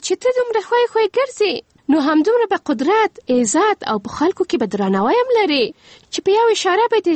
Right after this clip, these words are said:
سل کاره جوړیږي او دوه سوه به ورانیږي. خو افسوس چې زه خپله کم عقله او نادانه یم. د تا دغه کانې مې ورځ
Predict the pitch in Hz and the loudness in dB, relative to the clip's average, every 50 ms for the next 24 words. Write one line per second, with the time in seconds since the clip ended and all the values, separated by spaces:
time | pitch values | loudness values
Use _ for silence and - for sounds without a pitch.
0 | - - 427 440 - - 453 453 427 381 269 - 330 381 403 571 587 508 - 381 | 0 0 -2 -2 0 0 0 0 0 0 0 2 2 0 0 -2 -6 -4 0 0
1 | 381 440 - - - _ _ _ - 226 226 202 208 285 453 523 - 480 466 453 | 0 0 0 -4 -14 _ _ _ -4 -2 -2 0 0 0 0 0 0 0 0 0
2 | 370 392 370 302 247 233 208 214 262 330 403 381 - 320 269 190 - - _ _ | 2 0 0 0 0 0 0 2 2 2 2 2 0 -2 -2 -2 -4 -8 _ _
3 | _ _ - - - - 480 415 349 - - - 453 466 440 - - - 370 339 | _ _ -14 -8 -4 0 0 0 0 -2 -2 0 0 0 0 0 -2 -2 -2 0
4 | - 370 - - - - 403 415 440 - - 285 254 285 330 392 - 339 254 185 | 0 -2 -4 -4 -6 -2 0 0 0 0 -2 -2 -2 0 -2 -2 -2 -2 -4 -2
5 | 156 196 202 196 190 190 214 208 196 190 180 180 175 175 - - _ _ - 262 | 0 0 0 0 0 0 0 0 0 0 0 0 -2 -2 -6 -10 _ _ -4 -4
6 | 285 - 392 440 403 440 440 440 415 - - 381 392 415 523 523 466 392 359 349 | -2 0 0 0 2 2 0 0 0 -2 0 0 2 2 2 2 2 0 0 0
7 | 392 - - - - - _ _ - 494 571 605 605 622 587 | -4 -6 -10 -20 -20 -20 _ _ -2 0 0 2 2 0 -2